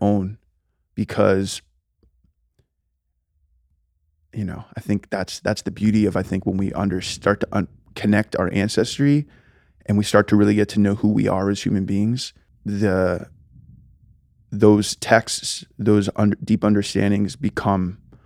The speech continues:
um, intrinsic to the now. I don't know if that makes any sense to you.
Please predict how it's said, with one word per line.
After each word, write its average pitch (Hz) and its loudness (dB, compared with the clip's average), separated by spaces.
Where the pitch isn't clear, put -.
um, 104 -2
intrinsic 104 4
to - -2
the 95 2
now. 90 -2
I - -6
don't 98 -2
know - -2
if 95 -8
that - -2
makes - -6
any - -4
sense - -6
to - -4
you. - -8